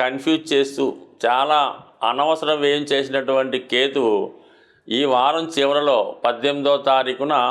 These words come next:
లాభస్థానంలోకి వెళ్తున్నాడు. అంటే అప్పుడు మీకు గతంలో ఉన్నటువంటి సమస్యలు పరిష్కారమై మేధావులు, విద్యావంతులు, పెద్దవారి యొక్క సహకారం లభిస్తుంది. వారి యొక్క ప్రోత్సాహంతో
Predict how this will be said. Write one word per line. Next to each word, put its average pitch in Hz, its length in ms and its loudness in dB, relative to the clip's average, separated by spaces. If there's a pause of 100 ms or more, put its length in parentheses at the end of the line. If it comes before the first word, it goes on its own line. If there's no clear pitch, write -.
(180)
లాభస్థానంలోకి 147 1120 0
వెళ్తున్నాడు. 113 480 -2 (180)
అంటే 147 240 -2
అప్పుడు 151 300 -2
మీకు 147 240 0 (720)
గతంలో 160 400 2 (100)
ఉన్నటువంటి 147 600 0 (640)
సమస్యలు 147 520 -2
పరిష్కారమై 139 600 0 (800)
మేధావులు, 160 680 2 (340)
విద్యావంతులు, 151 800 0 (320)
పెద్దవారి 147 680 2
యొక్క 139 200 -2 (960)
సహకారం 143 600 0
లభిస్తుంది. 135 540 -2 (460)
వారి 135 340 2
యొక్క 147 240 0 (200)
ప్రోత్సాహంతో 147 880 2